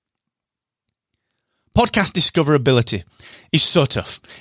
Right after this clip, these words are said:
It is really, really difficult to get your show to stand out in a sea of shows that are cropping up every single day. We're in a world now where there are over one point three million podcasts in the world. It's not like five years ago,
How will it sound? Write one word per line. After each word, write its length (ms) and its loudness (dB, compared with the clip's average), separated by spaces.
It 140 -2
is 160 0
really, 300 4
really 180 4
difficult 440 0
to 60 -2
get 240 0
your 220 2
show 260 2
to 140 -2
stand 440 0
out 200 2
in 100 0
a 40 0
sea 400 2
of 120 2
shows 460 0
that 100 0
are 120 4
cropping 420 0
up 140 -2
every 400 2
single 540 0
day. 340 0
We're 220 4
in 100 4
a 160 4
world 420 4
now 220 2
where 320 2
there 120 2
are 160 6
over 160 4
one 240 4
point 240 0
three 260 -2
million 540 2
podcasts 540 0
in 100 2
the 80 4
world. 240 4
It's 140 -4
not 200 0
like 240 0
five 320 2
years 220 4
ago, 240 -2